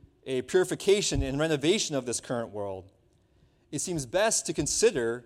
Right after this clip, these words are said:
how God generally seems to work. So we might consider something like Romans eight twenty-one through twenty-three, which speaks of a hope for redemption, both for creation and in ourselves,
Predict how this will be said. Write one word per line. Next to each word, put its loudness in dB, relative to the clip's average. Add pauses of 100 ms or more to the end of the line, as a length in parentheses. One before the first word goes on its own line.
how 0
God 2
generally -2
seems -6
to -6
work. -4 (1120)
So -2
we 2
might 2
consider 0
something -2
like 0
Romans 0
eight -2
twenty-one -4
through -8
twenty-three, -8 (1120)
which -2
speaks 0
of 4
a 2
hope 2
for 2 (140)
redemption, -2 (1000)
both 4
for 2
creation -2
and -4
in -4
ourselves, 0